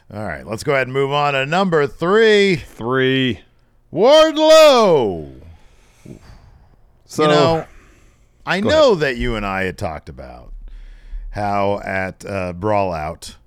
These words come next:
Speaker 1: uh, M J F, you know, there was the contract issues. That was it all. Yeah, that was it all out.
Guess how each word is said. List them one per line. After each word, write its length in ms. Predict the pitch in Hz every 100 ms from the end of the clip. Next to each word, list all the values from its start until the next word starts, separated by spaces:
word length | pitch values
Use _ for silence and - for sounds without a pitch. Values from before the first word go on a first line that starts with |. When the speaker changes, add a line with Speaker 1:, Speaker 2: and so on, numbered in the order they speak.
| _ _ _ _
Speaker 1:
uh, 800 | 95 95 95 92 90 87 85 85 85 -
M 220 | 117 107
J 240 | 101 92
F, 300 | 92 90 -
you 100 | 107
know, 120 | 92
there 120 | 87 90
was 120 | 80
the 100 | 87
contract 840 | - 110 101 - 101 92 90 - - _ _ _ _
issues. 840 | 107 101 - 104 95 92 85 - - -
That 100 | 220
was 100 | 95
it 60 |
all. 180 | 76 87
Yeah, 100 | 180
that 100 | 107
was 120 | 80 67
it 80 |
all 140 | 58
out. 80 | 57